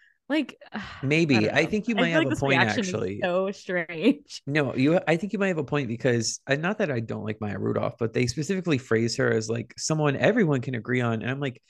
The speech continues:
Speaker 2: I don't think
Speaker 1: <laughs>
Speaker 2: people on the right, like, like, conservatives that eat M and M's, I don't think they're gonna be like, "Oh my God, I love Maya Rudolph.
Speaker 1: <laughs>
Speaker 2: Yes, queen." I don't think that's necessarily the,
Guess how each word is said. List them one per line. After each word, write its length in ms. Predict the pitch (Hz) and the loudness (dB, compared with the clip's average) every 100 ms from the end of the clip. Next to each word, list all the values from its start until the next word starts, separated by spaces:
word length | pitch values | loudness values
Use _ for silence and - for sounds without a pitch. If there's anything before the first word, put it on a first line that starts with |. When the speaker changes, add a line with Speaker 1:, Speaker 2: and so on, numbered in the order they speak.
| _ _ _ 151 | _ _ _ 0
Speaker 2:
I 80 | |
don't 260 | 190 240 - | 2 0 -8
think 300 | - 185 185 - | -4 -2 -2 -8
Speaker 1:
<laughs> 120 | _ - | _ 0
Speaker 2:
people 360 | 214 202 180 | 2 4 4
on 80 | 156 | 4
the 100 | 131 | 2
right, 260 | 131 151 113 | 2 2 0
like, 180 | 113 - _ - | -6 -8 _ -12
like, 280 | 101 123 123 | -2 -2 -2
conservatives 480 | 143 180 185 160 | -2 0 0 0
that 100 | 131 | -2
eat 160 | 139 151 | -4 -4
M 100 | 135 | -4
and 100 | 131 | -2
M's, 180 | 135 120 | -2 0
I 60 | 120 | 0
don't 180 | 156 156 | 0 -2
think 140 | 151 | -6
they're 100 | 127 | -6
gonna 180 | 123 123 | -4 -4
be 80 | 117 | -2
like, 200 | 113 - - | -4 -6 -2
"Oh 100 | 147 | 0
my 140 | 139 | 0
God, 160 | 123 117 | -2 -4
I 100 | 113 | -4
love 480 | 110 110 117 117 117 | -4 0 4 4 4
Maya 220 | 113 110 | 0 2
Rudolph. 400 | 110 110 107 107 _ | 2 0 -2 -4 _
Speaker 1:
<laughs> 40 | |
Speaker 2:
Yes, 320 | - 123 - | 0 0 -2
queen." 500 | - - 131 117 107 262 - _ _ - | -6 -2 0 2 2 0 0 _ _ -2
I 80 | 165 | 2
don't 220 | 214 214 | 2 0
think 240 | 294 262 | -4 0
that's 260 | - 302 240 | 0 0 -2
necessarily 920 | 226 233 233 185 175 185 180 180 165 | -2 -2 -4 0 2 2 -2 -4 -6
the, 180 | 139 | -8